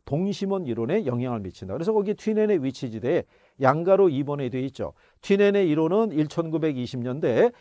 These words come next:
버제스의 동심원 이론, 알론소의 입찰지대 이론 등에 영향을 미쳤다라고 이렇게 표현이 돼 있죠.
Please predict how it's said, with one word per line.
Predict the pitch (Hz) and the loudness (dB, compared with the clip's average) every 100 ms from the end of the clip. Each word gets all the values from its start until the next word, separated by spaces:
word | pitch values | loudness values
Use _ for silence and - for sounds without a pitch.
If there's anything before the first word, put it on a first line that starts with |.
| _ _ | _ _
버제스의 | 120 143 170 156 165 160 | 2 4 4 2 0 0
동심원 | 131 151 135 147 143 | -2 -6 -4 -4 -2
이론, | 139 220 240 _ | 2 2 2 _
알론소의 | - 131 156 151 156 160 | 0 2 2 2 0 0
입찰지대 | 135 127 160 156 139 143 | -4 -4 -2 0 2 0
이론 | 131 123 120 | 2 -2 -2
등에 | 117 160 220 _ _ | 0 0 0 _ _
영향을 | 120 120 156 233 220 | -6 -2 -2 -4 -6
미쳤다라고 | 202 - 208 - 220 185 185 190 | -8 -8 -6 0 2 4 2 2
이렇게 | 131 139 | 0 -4
표현이 | - 143 131 | -4 -6 -6
돼 | 98 | -10
있죠. | 87 - | -10 -14